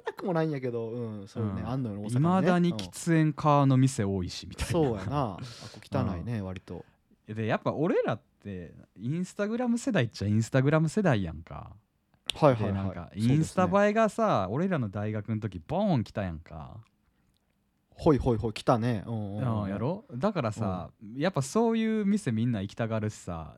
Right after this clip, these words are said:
Speaker 2: だ-、サークルの飲み会とかもそういう場所行くやんか。それか、まあ、取り木とかやん。
Speaker 1: あー、サークル飲み会、俺別に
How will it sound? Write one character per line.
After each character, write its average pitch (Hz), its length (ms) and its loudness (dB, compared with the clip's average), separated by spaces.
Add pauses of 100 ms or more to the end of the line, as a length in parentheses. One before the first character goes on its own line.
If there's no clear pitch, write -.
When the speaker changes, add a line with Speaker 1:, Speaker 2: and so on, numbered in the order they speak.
Speaker 2:
だ-、 110 160 -6
サ 156 200 2
ー 165 60 2
ク 160 120 -2
ル 151 80 2
の 139 240 2
飲 139 40 2
み 135 100 0
会 131 180 0
と - 80 -6
か 90 80 -10
も 85 60 -6
そ 123 180 -6
う 120 80 -2
い - 20 -4
う - 20 -4
場 110 120 -2
所 107 140 -4
行 107 100 -4
く - 100 -12
や 85 80 -6
ん 85 60 -14
か。 - 260 -20
そ - 160 -4
れ 208 80 0
か、 208 140 2
ま 123 80 2
あ、 - 20 -4
取 101 220 -2
り 98 40 -6
木 - 120 -16
と 90 80 -10
か 71 260 -18
や 85 140 -12
ん。 - 80 -14 (1300)
Speaker 1:
あ - 40 -12
ー、 92 680 -10
サ - 160 -10
ー - 20 -12
ク 208 160 -4
ル 196 80 0
飲 190 60 -2
み 185 80 -4
会、 165 140 0
俺 151 240 2
別 147 240 -4
に 143 160 0